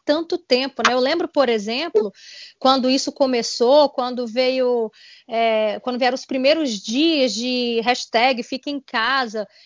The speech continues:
ninguém imaginava, né, que fosse durar esse tempo todo,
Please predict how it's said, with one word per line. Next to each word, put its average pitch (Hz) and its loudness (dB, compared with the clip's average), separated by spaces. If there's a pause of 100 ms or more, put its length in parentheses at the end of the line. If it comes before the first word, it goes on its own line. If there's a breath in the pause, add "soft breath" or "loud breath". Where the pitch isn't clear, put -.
ninguém 311 -4
imaginava, 262 -6 (140)
né, 233 -2
que 262 -10
fosse 247 -4
durar 240 0
esse 277 -6
tempo 277 -8
todo, 294 -2